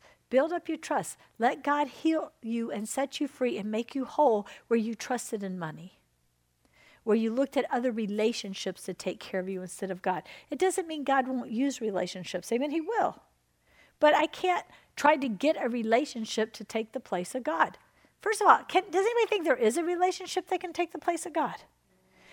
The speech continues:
And if there was, would you want it? Even if somebody claimed it? Not me. I want a relationship with the real God of the Word of God. Amen? And we gotta get, we really can have that, all right?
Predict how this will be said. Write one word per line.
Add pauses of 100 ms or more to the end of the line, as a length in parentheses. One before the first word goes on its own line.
(180)
And
if
there
was,
would
you
want
it? (880)
Even
if
somebody
claimed
it? (100)
Not
me. (1000)
I
want
a
relationship
with
the
real
God
of
the
Word
of
God.
Amen? (920)
And
we
gotta
get,
we
really
can
have
that, (100)
all
right?